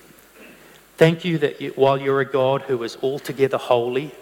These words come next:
and who does judge sin, you're also a God, as we've even sung earlier, a God of amazing grace.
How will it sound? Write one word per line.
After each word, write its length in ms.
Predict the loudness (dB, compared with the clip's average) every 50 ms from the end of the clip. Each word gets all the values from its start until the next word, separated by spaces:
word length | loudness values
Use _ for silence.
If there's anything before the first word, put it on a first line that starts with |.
| -8 -4
and 140 | -2 -2 -2
who 80 | -2 -4
does 280 | -2 -2 -2 -2 -2
judge 360 | -2 0 2 2 2 0 -4 -10
sin, 540 | -12 -8 -4 -2 -2 -2 -2 -4 -8 -10 -10 -14 -20 -20 -20 -20 -20 -20 _ _ -20 -20 -20 _ _ _ _ _ _ _ _ _ -8 -4
you're 140 | -2 0
also 240 | 0 -2 -2 -2 -2
a 60 | -2
God, 280 | 0 0 0 0 0 -2
as 120 | -2 -2
we've 120 | -4 -2 -2
even 340 | -2 -4 -4 -6 -8 -8 -8
sung 260 | -6 -4 -4 -4 -2
earlier, 340 | -2 0 0 0 0 0 0
a 120 | 0 -2 -2
God 280 | 0 0 0 0 0
of 100 | -2 -2
amazing 540 | -4 -4 -4 -6 -6 -6 -6 -6 -6 -8 -8
grace. 440 | -8 -10 -12 -12 -12 -14 -18 -18